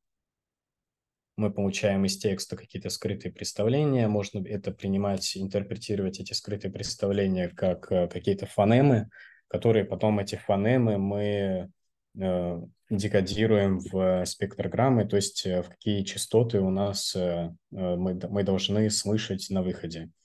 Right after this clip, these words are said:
И уже отдельными алгоритмами мы переводим из частот, э, то есть спектрограммы, в, э, аудиоформат, то есть амплитуду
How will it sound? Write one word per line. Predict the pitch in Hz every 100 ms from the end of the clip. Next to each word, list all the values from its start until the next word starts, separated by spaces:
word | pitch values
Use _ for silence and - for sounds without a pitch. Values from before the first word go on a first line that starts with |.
| _ _ _
И | 98
уже | 98 101
отдельными | 98 110 107 98 95
алгоритмами | 95 98 135 - 107
мы | 98 107
переводим | 95 95 98 98 92 90
из | 87 90 -
частот, | - 95 - 131 110 -
э, | 113 101 98
то | 98
есть | 95
спектрограммы, | - 98 98 95 98 95 92 90 90
в, | 104 110 104 101 _ _ _ _ _ -
э, | 95 92 90 90 - _ _ _ 101
аудиоформат, | 101 95 95 92 101 110 143 143 -
то | - 202
есть | 196 - -
амплитуду | 185 98 101 95 120 131 123 104